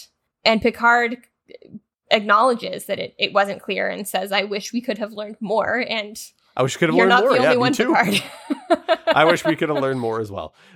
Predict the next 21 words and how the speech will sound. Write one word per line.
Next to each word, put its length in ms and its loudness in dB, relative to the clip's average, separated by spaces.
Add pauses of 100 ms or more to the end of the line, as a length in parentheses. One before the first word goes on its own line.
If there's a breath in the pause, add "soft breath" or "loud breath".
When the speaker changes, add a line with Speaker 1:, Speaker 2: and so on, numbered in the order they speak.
(220 soft breath)
Speaker 2:
Despite, 480 2
I 60 4
think, 180 2
some 160 0
of 80 2
the 180 6
concerns 460 0
we 100 2
had 260 2
with, 180 -4
like, 120 -4
the 80 -8
writing 480 2
and 100 -2
sort 140 0
of 60 -6
the 60 -6
strength 400 -4
of 100 -4
the 80 -4
metaphor, 840 0